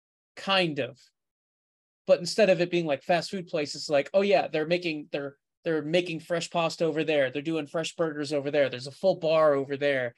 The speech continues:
They're doing sushi over there. Uh, and in the back wall, they had, like, draft beers. You could just go self-serve yourself if you scanned, like, a card that, like, pre-approved you were old enough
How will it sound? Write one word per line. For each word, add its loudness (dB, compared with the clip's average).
They're 2
doing -2
sushi -6
over 0
there. 0
Uh, 0
and -2
in -4
the -4
back 0
wall, 2
they -2
had, -2
like, -4
draft -4
beers. -10
You -16
could -14
just -10
go -4
self-serve -6
yourself -4
if -12
you -12
scanned, -2
like, -4
a -14
card -8
that, -10
like, -10
pre-approved -10
you -10
were -6
old -6
enough -4